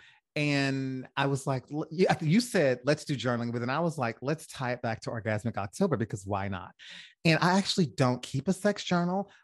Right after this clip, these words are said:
but I might start, because I am fascinated by the concept of sex journaling. As usual, we will send you the articles that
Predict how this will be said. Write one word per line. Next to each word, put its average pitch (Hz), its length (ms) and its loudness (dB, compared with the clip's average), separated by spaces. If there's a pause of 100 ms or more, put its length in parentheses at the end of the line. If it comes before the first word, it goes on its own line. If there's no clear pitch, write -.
(180)
but 156 160 4
I 180 160 4
might 196 300 4
start, 117 420 0
because 143 340 -2
I 160 200 0
am 117 340 -2 (640)
fascinated 123 920 -4 (320)
by 127 200 6
the 123 120 6
concept 120 760 2
of 104 140 -4
sex - 320 0
journaling. 104 420 -4 (500)
As 147 280 8
usual, 165 300 8
we 127 100 6
will 113 120 2
send 131 300 0
you 165 120 0
the 170 120 0
articles 143 380 -4
that 123 160 -2